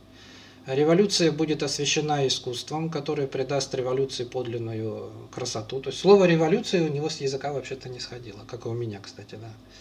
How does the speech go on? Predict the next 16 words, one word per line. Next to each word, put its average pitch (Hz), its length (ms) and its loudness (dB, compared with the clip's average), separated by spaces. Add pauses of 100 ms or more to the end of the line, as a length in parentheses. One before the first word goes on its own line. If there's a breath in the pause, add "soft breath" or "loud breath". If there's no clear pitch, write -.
(800 loud breath)
А, 131 640 -2
за 170 320 6
эстетикой 190 540 4
последует 151 560 0
этика, 180 340 -4
то - 80 -4
есть 139 140 -2
искусство 160 460 0
совершит 147 680 0
революцию, 180 760 0
и 151 140 -4
потом 151 320 0
уже 135 120 0
люди 143 220 -2
станут 135 340 -2
моральными. 113 580 -4